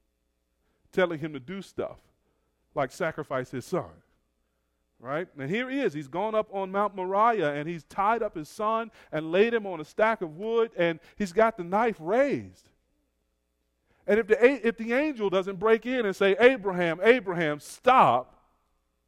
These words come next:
we're left to believe that Abraham would have let that knife fall on his boy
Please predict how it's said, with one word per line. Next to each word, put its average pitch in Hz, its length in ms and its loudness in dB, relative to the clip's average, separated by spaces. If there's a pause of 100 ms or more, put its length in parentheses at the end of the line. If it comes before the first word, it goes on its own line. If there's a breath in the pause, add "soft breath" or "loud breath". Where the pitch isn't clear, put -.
(1300)
we're 202 100 -8
left 233 220 -4
to 180 60 -14
believe 190 300 -8
that 147 120 -2
Abraham 156 500 -8
would 147 120 -14
have 143 180 -6 (300)
let 160 220 -10
that 143 180 -6
knife 135 240 -12 (120)
fall 110 520 -16
on 117 100 -20
his 110 140 -20
boy 117 320 -20